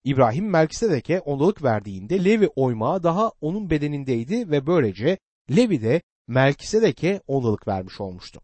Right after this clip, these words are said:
Aynı şekilde Adem günah işlediğinde ben de günah işledim. Adem'de herkes ölmüştür. Eğer Rab gelmekte gecikirse sizlerin ve benim öleceğimizin nedeni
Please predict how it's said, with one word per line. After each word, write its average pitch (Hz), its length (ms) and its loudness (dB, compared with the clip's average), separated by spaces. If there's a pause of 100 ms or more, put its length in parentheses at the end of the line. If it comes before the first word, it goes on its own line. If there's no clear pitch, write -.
(500)
Aynı 226 260 2
şekilde 135 340 -2
Adem 120 460 -2
günah 196 240 -2
işlediğinde 131 720 -6
ben 185 180 -2
de 208 60 -2
günah 185 220 0
işledim. 104 320 -8 (640)
Adem'de 160 460 2
herkes 202 360 -2
ölmüştür. 151 400 -4 (580)
Eğer 185 340 4
Rab 165 200 2 (140)
gelmekte 113 540 -2
gecikirse 170 680 -6
sizlerin 147 520 -4
ve 185 140 0
benim 156 280 2 (200)
öleceğimizin 123 720 -2
nedeni 110 420 0